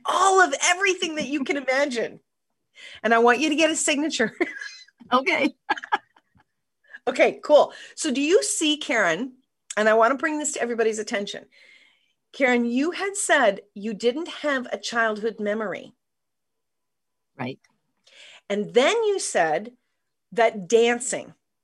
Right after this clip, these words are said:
Speaker 1: right? You brought up the dancing. As soon as you connected with the energy of dancing and the joy that that brings you, you were able to unlock or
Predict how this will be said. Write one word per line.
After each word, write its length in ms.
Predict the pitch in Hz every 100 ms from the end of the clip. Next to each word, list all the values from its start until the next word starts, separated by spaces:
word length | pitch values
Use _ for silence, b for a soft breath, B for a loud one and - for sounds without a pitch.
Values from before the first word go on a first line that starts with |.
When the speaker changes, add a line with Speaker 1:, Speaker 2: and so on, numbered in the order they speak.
| _ _ _ -
Speaker 1:
right? 240 | 170 196
You 160 | 226 208
brought 380 | 196 208 214 277
up 160 | 302
the 80 | 294
dancing. 540 | 233 247 233 226 160 -
As 160 | 196 -
soon 280 | - 330
as 180 | 466 466
you 160 | 403 392
connected 720 | - 277 226 233 247 233 190 - B B
with 180 | 214 208
the 180 | 240 -
energy 540 | 208 208 262 262 302 -
of 240 | 233 190
dancing 560 | 214 208 214 - 156 151
and 160 | 208 202
the 120 | 202
joy 500 | 165 165 208 226 285
that 200 | 285 269
that 380 | 214 196 - 185
brings 640 | 202 226 311 359 349 -
you, 340 | 151 185 254 - _ _ _ _ _ _ B B B B B
you 200 | 208 294
were 140 | 339 277
able 260 | 277 269
to 340 | 254 - 254 -
unlock 1200 | 262 285 339 339 339 320 233 117 170 - - - _ _ _ _ _ _ _ _ _ _ _
or 300 | 214 214 202